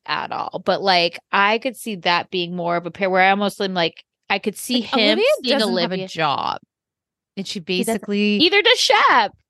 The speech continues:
Speaker 2: l-, no, I, but we've known that for years. I mean, his job is the show and he has a trust fund. But
Speaker 1: I think she has a trust fund.
Speaker 2: obviously.
Speaker 1: If he wants someone to travel with, she doesn't have to quit her dental assistant job.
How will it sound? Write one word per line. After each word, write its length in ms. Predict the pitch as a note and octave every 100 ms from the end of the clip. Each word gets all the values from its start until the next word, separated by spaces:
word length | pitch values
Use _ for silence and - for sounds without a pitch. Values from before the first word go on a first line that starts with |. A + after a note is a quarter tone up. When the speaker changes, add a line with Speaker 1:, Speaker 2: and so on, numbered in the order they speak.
| _ F#3+
Speaker 2:
l-, 400 | G3+ F#3 F3+ - -
no, 320 | C#4 C#4 - _
I, 200 | F#3+ G3+ -
but 260 | F3 A#3
we've 140 | A3+ G#3
known 260 | G#3 F#3
that 180 | D#3+ -
for 140 | - -
years. 500 | - - - - -
I 80 | G#3
mean, 120 | G#3
his 140 | G3+ F3+
job 240 | G3+ E3+
is 120 | D#3+
the 60 | D#3+
show 340 | - - - -
and 380 | - F#3 E3+ E3
he 260 | - F3 D3+ _
has 220 | C#3+ D#3+
a 40 | -
trust 260 | - -
fund. 260 | - - F#3 _ - - - _
But 280 | G3+ F#3 D3+ -
Speaker 1:
I 80 | A#3
think 180 | C#4
she 220 | - F#4+ G4+
has 180 | E4+
a 60 | A#3
trust 320 | - - -
fund. 360 | - C2+ G3+ - _ _ _ _ _ _ _ _ _
Speaker 2:
obviously. 320 | G#3+ F#3+ F3 D#3+
Speaker 1:
If 60 |
he 60 | C#4+
wants 240 | B3 -
someone 200 | C4 A#3+
to 100 | A#3
travel 440 | G#3 B3 C4+ F#4 G#3
with, 160 | G3+
she 140 | - C#4
doesn't 180 | D4+ C4
have 120 | -
to 80 | -
quit 180 | F#3 E3
her 140 | A3
dental 340 | - C3 G3
assistant 460 | G#3+ - D3 G3+ A#3
job. 380 | B3+ F#4 -